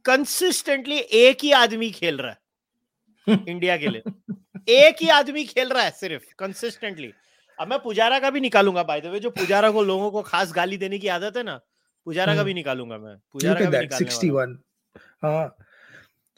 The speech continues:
Speaker 2: While you do that, मुझे, मुझे ये, I, I, I have to talk, I have to tell, I have to tell, uh, people about this।
Speaker 1: मैं अभी
Speaker 2: I've, I've
Speaker 1: ऋषभ
Speaker 2: pulled
Speaker 1: का
Speaker 2: up
Speaker 1: वनडे का भी निकाल रहा हूँ।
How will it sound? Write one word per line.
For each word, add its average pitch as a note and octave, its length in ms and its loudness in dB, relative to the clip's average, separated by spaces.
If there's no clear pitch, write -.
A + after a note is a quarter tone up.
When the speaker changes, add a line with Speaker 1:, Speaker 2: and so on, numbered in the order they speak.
Speaker 2:
While F#3 480 4
you D4+ 140 6
do G3+ 160 4
that, F3+ 180 4
मुझे, F#3 500 2
मुझे G3 240 2
ये, B3 220 0
I, B3 40 -8
I, E3 500 0
I F#3 100 0
have G#3+ 100 -4
to B3 120 -4
talk, F#3 220 2
I F3+ 100 0
have G3 140 -4
to A3+ 100 -4
tell, G3+ 320 -2
I D3+ 60 -2
have F3+ 140 -4
to G#3+ 180 -6
tell, E3+ 140 0
uh, C3 240 -6
people E3+ 280 -2
about D3+ 260 -4
this। D3 120 -4
Speaker 1:
मैं D#3+ 80 0
अभी F3 80 2
Speaker 2:
I've, E3 80 -2
I've G3 100 2
Speaker 1:
ऋषभ F3+ 200 0
Speaker 2:
pulled F3+ 120 2
Speaker 1:
का A3+ 60 4
Speaker 2:
up F#3+ 80 2
Speaker 1:
वनडे E3+ 340 2
का G#3+ 120 4
भी G#3 80 -2
निकाल E3+ 300 0
रहा D3+ 160 -2
हूँ। A3+ 160 -4